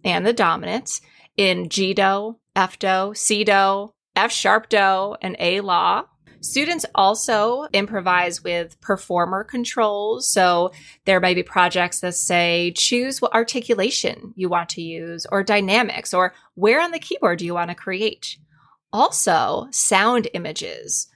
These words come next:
What does your improvisation or creation sound like? Or create something that sounds like a sunny day.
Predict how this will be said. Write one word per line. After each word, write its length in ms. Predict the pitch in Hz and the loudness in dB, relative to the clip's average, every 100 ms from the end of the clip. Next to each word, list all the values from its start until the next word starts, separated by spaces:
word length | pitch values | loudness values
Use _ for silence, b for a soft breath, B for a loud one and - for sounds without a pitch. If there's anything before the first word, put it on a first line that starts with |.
| _ | _
What 160 | 233 | -2
does 160 | 240 277 | -2 0
your 120 | 277 | 0
improvisation 760 | 220 226 202 190 180 196 - 190 | 0 -2 -2 -2 -2 -4 -4 -6
or 80 | 180 | -10
creation 480 | - 170 170 185 | -8 -8 -6 -6
sound 480 | 190 - 180 226 269 | -4 -2 2 2 0
like? 320 | 165 90 - - b b - | -2 -8 -10 -20 b b 2
Or 600 | 214 208 175 170 190 - _ _ _ | 4 4 2 0 -4 -8 _ _ _
create 880 | - - 196 208 208 226 233 - - - | -14 -6 -2 2 2 2 0 -4 -4 -4
something 400 | - 214 226 208 | -2 0 0 0
that 220 | 196 - | 0 -2
sounds 520 | - 175 180 190 - | -2 0 0 -4 -4
like 460 | 175 170 180 - - | -2 0 0 -4 -4
a 640 | 175 170 170 175 196 240 254 | -2 -2 -2 -2 0 0 -2
sunny 440 | - 170 170 202 | -2 0 0 -2
day. 400 | 277 - - - | -2 -2 -4 -12